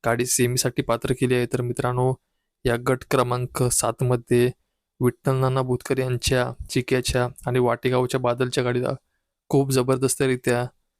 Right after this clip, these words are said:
स्पीड पाहायला मिळाला आहे. तर मित्रांनो, अपडेट आवडली असेल तर व्हिडिओ लाईक करा आणि चॅनलवर नवीन असाल तर चॅनलला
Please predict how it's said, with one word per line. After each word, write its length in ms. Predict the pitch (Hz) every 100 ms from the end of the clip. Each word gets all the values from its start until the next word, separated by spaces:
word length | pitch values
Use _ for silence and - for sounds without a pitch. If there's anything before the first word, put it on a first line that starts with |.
| _
स्पीड 300 | - - 135
पाहायला 280 | 127 117 123
मिळाला 280 | 123 123 117
आहे. 100 | 117
तर 160 | 123
मित्रांनो, 420 | 123 120 127 127 120
अपडेट 360 | 117 123 131
आवडली 300 | 123 127 127
असेल 240 | 127 - 123 123
तर 60 |
व्हिडिओ 240 | 120 123 127
लाईक 260 | 120 117 -
करा 180 | 123 123
आणि 160 | 120 123
चॅनलवर 500 | 117 120 123 123 123
नवीन 280 | 120 123 123
असाल 200 | 123 117
तर 40 | -
चॅनलला 500 | - 113 120 120